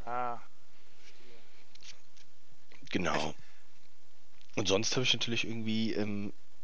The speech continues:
Speaker 2: auch gerne, ähm, Bücher gehört, also,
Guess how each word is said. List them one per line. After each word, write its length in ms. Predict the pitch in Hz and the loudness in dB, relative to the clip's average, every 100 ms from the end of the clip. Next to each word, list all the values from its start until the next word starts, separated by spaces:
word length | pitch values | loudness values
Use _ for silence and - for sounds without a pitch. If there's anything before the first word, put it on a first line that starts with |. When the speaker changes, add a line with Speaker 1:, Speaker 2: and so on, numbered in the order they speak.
| - - - - - | 0 0 0 -2 0
Speaker 2:
auch 260 | - 92 - | 0 0 0
gerne, 340 | 95 95 107 - - - - - - - - - - - - - | 2 2 0 0 -2 -2 -2 -2 -2 -2 0 0 -2 0 -2 -2
ähm, 200 | 85 87 | -2 0
Bücher 280 | 160 - | 2 2
gehört, 360 | 73 76 80 - | 0 0 -2 -2
also, 320 | - 82 85 | -2 0 0